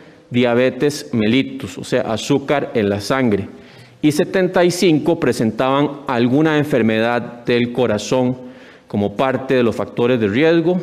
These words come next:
de las comorbilidades más frecuentes.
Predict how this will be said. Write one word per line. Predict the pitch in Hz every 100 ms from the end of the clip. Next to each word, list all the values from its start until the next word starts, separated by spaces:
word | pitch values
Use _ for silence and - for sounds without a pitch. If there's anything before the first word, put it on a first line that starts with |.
| -
de | 107
las | 104 104 -
comorbilidades | - 151 139 107 95 95 107 117 120 -
más | 104 110 113 113 - - - - - - -
frecuentes. | - 107 - 117 107 98 - - -